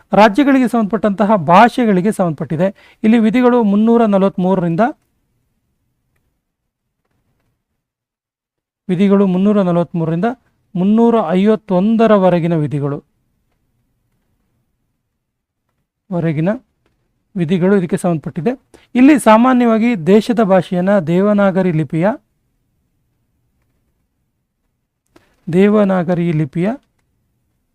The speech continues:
ಹಿಂದಿಯನ್ನ, ಹಿಂದಿ ಭಾಷೆ ರಾಷ್ಟ್ರೀಯ ಭಾಷೆ ಅಂತೇಳಿ ಇಲ್ಲಿ ಘೋಷಣೆ ಮಾಡಲಾಗಿದೆ.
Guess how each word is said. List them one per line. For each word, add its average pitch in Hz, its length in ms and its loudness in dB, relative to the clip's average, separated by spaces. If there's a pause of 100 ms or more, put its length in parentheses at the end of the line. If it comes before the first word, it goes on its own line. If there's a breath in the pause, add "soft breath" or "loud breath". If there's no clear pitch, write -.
(140)
ಹಿಂದಿಯನ್ನ, 208 680 0 (200)
ಹಿಂದಿ 220 440 0
ಭಾಷೆ 156 460 -6 (360)
ರಾಷ್ಟ್ರೀಯ 196 500 0
ಭಾಷೆ 190 360 0
ಅಂತೇಳಿ 165 320 -2
ಇಲ್ಲಿ 185 300 -2
ಘೋಷಣೆ 151 320 -6
ಮಾಡಲಾಗಿದೆ. 135 640 -10